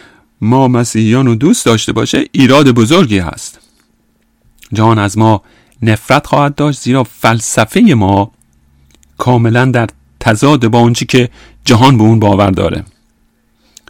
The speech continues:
و در نهایت کلیسای مسیح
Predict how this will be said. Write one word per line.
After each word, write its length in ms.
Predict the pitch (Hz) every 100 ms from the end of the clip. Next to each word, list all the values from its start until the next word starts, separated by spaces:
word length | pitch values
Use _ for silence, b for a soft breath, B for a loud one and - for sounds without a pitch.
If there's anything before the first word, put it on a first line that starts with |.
| b
و 60 | -
در 140 | 131
نهایت 580 | 135 127 127 151 160 - - b b b b b b b b -
کلیسای 500 | 131 120 117 131 123
مسیح 440 | 117 120 - 139